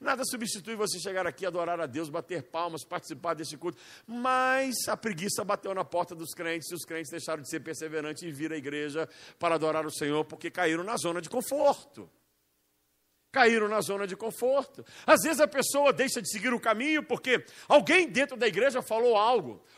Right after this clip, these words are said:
ou fez algo e a pessoa foi deixando que aquilo entrasse no seu coração,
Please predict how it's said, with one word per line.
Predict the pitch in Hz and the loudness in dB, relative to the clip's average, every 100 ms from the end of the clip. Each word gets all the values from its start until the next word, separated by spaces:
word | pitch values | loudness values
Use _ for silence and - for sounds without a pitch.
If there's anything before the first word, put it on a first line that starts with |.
| - | 6
ou | 285 | 6
fez | - 294 190 | 6 2 4
algo | 202 269 262 160 - - - | 6 6 6 2 -4 -8 4
e | |
a | 294 | 4
pessoa | 285 269 - 285 | 6 4 4 4
foi | 277 | 4
deixando | 254 - 269 | 2 4 2
que | 247 | 2
aquilo | 247 262 262 | -2 2 0
entrasse | 208 247 254 | 4 2 2
no | 233 | 0
seu | 254 247 | 0 2
coração, | 269 269 269 269 294 | 2 2 4 6 4